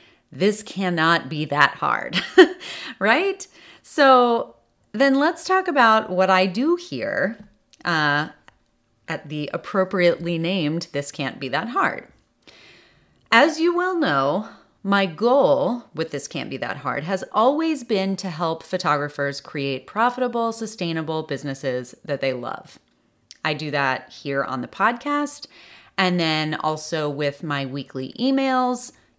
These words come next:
in the free Facebook group that I offer, and then also with the paid courses that I teach.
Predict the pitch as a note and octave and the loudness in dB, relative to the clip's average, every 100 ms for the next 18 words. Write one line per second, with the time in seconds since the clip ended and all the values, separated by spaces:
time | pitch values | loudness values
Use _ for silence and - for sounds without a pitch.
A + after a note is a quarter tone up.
0 | - E3 D3+ D3 D3 - D3 C#3 C#3 C3+ | -6 -4 -2 -4 -6 -6 -8 -6 -4 -6
1 | - C#3 C3+ A3+ A#3+ A#3+ A#3+ - G#3+ G3+ | -8 -14 -6 -4 -4 -2 -4 -4 -2 -2
2 | G3+ G3 F#3 - E3+ E3+ E3+ E3 - G3+ | -4 -4 -2 0 0 0 0 0 -2 -2
3 | G#3 A3 - G#4 G#4+ E4+ D4 B3 A#3 A#3 | -2 0 0 -2 0 0 0 0 0 -2
4 | A3 G#3+ - G3 F#3 E3+ - C4 B3 D#3 | -6 -6 -6 -4 -4 -6 -2 -2 0 -4
5 | B2+ - B2+ G2+ - F#2 - - | -6 -6 -6 -6 -8 -14 -14 -16